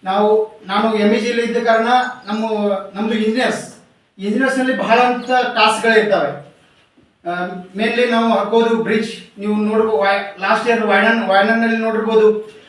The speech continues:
ಅದು ನಮ್ಮ ಎಂ ಇ ಜಿ ಸೆಂಟರ್ ಹೋಗಿತ್ತು ಅಲ್ಲಿ. ಅದೇ ತರ ನಾವು ಅದೇ ಇಂಜಿನಿಯರಿಂಗ್ ಕೋರ್ಸ್ ನಾನು ಮಾಡಿದ್ದೀನಿ. ಬ್ರಿಡ್ಜ್ ಹಾಕೋದು, ಮೈನ್, ಮೈನ್ ಅಂದ್ರೆ ಬಾಂಬ್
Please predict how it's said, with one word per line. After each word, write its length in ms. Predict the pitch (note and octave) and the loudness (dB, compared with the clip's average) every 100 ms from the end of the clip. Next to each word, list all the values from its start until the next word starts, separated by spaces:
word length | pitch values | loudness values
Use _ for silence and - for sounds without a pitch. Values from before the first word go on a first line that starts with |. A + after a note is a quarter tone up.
| - | -6
ಅದು 180 | G3 A3 | -2 0
ನಮ್ಮ 180 | A3 | 0
ಎಂ 140 | G#3+ G#3+ | 0 2
ಇ 80 | A3+ | 2
ಜಿ 160 | A3+ | 0
ಸೆಂಟರ್ 340 | G#3+ A3 A3 G#3+ | -2 0 2 2
ಹೋಗಿತ್ತು 280 | G#3 G3+ | 0 2
ಅಲ್ಲಿ. 180 | F#3+ E3 - - - - _ | 2 0 -6 -8 -16 -20 _
ಅದೇ 220 | F#3 A#3 B3+ | 0 2 4
ತರ 140 | B3 A3+ | 2 2
ನಾವು 460 | G#3+ A3+ A#3 A#3 | 2 2 0 -2
ಅದೇ 180 | - G#3 | -4 0
ಇಂಜಿನಿಯರಿಂಗ್ 480 | A3+ A3 A3+ A#3 A#3 | 2 2 0 -2 -4
ಕೋರ್ಸ್ 260 | A3 G#3+ A3+ | -2 -2 0
ನಾನು 200 | G#3 G3+ | 0 2
ಮಾಡಿದ್ದೀನಿ. 600 | F3+ E3+ D3+ C#3+ - - _ _ _ - _ - | 0 -2 -4 -6 -14 -20 _ _ _ -20 _ -12
ಬ್ರಿಡ್ಜ್ 260 | E3+ A3 A3+ | -4 0 0
ಹಾಕೋದು, 440 | A3 A3+ A3+ A#3 - - | 2 2 2 0 -4 -8
ಮೈನ್, 420 | F#3 G#3 G#3+ - F#3 | -2 0 0 -2 -2
ಮೈನ್ 200 | A3 A#3 | -2 0
ಅಂದ್ರೆ 180 | A3+ | 0
ಬಾಂಬ್ 580 | A3 G3 G#3+ G#3 - - | 0 2 2 2 -4 -12